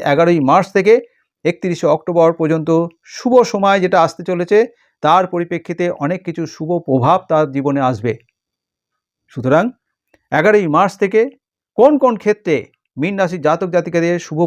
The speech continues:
পরিবর্তন হতে চলেছে, এই আলোচনার মাধ্যম দিয়ে বোঝানোর চেষ্টা করলাম।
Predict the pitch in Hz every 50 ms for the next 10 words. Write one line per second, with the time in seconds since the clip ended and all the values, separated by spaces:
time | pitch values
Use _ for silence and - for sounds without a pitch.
0 | 165 160 156 156 165 156 160 156 - 165 147 113 135 135 147 - 156 143 147 139
1 | 151 143 147 147 _ _ _ _ - 135 156 156 135 135 139 - 151 135 139 135
2 | 127 131 131 120 135 135 135 131 135 131 123 123 120 123 123 120 120 135 120 -
3 | - 120 113 117 110 107 107 107